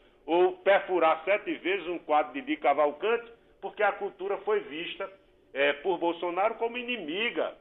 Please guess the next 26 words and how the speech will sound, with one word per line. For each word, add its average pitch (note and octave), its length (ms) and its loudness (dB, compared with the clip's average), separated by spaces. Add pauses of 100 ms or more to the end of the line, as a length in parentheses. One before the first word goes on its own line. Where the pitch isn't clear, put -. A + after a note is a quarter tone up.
(260)
como F#3 220 -2
adversária, F3 800 0
que E3 140 -10
deveria E3 400 -4
ser E3+ 160 -4
meticulosamente F3 1300 -4
estrangulada, F3 760 -2 (260)
como, G3 180 0
aliás, E3+ 340 4
ele F#3+ 200 0
fez. E3 380 0 (320)
Os C#3+ 200 -10
dois G3 380 2
vetos D#3+ 380 2
às D3 140 2
legislações D3+ 640 0
aprovadas, C3 720 2 (380)
que D3 80 -8
nós E3+ 220 4
aprovamos C#3+ 560 0
no C#3+ 100 -6
Congresso C3 420 -2
Nacional, E3 640 -2 (260)
ele, G3 380 2 (220)
e D#3+ 60 0
a, - 60 -2